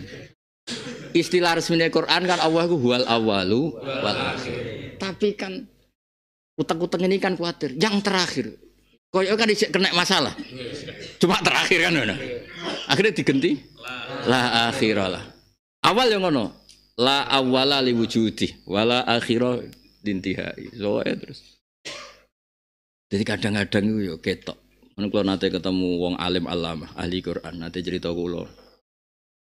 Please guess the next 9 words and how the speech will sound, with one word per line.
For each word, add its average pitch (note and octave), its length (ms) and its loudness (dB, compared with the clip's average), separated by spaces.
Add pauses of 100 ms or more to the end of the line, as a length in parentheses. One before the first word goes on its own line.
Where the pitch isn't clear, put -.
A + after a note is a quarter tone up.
"Saya F2+ 320 0
itu F#2 240 -6
pernah F2+ 320 -6
berusaha F#2 400 -6
ngelawan F2+ 480 -2
ulama, E2 480 -10
tapi A2 240 -4
tidak F#2 240 -4
bisa. - 320 -10